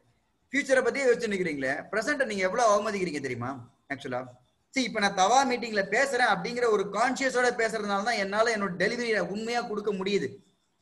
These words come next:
ஆனா எனக்கு Monday ஒரு registration இருக்கு, Wednesday ஒரு registration இருக்கு அப்படின்ற ஒரு ஃபீலோடயே பொறுத்த வரைக்கும் நான் மைண்டை போட்டுட்டேன் அப்படின்னா, போட்டுட்டேன் அப்படின்னா இன்னைக்கு என்னால best delivery கொடுக்க முடியாது. நீங்க நான் இது உண்மையா பொய்யா?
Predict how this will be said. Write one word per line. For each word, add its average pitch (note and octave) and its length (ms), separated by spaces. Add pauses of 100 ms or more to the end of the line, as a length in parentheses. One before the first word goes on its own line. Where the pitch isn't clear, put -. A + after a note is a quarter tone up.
(240)
ஆனா G#3 180 (380)
எனக்கு G#3 320
Monday A3 300
ஒரு A3 140
registration G#3 540
இருக்கு, F3+ 260 (300)
Wednesday A3+ 340
ஒரு G#3+ 140
registration G3+ 420
இருக்கு F3+ 280 (260)
அப்படின்ற B3 480
ஒரு G#3+ 140
ஃபீலோடயே A#3+ 540
பொறுத்த G#3+ 260
வரைக்கும் G#3 220
நான் F#3+ 100
மைண்டை A3 260
போட்டுட்டேன் G#3+ 440
அப்படின்னா, C#3 360 (1200)
போட்டுட்டேன் B3 360
அப்படின்னா F3+ 420
இன்னைக்கு A3+ 300
என்னால A#3+ 280
best A3+ 260
delivery A#3 280
கொடுக்க C4 260
முடியாது. F3 320 (1300)
நீங்க A3+ 180
நான் G#3 220
இது G#3 140
உண்மையா C4 320
பொய்யா? A3 320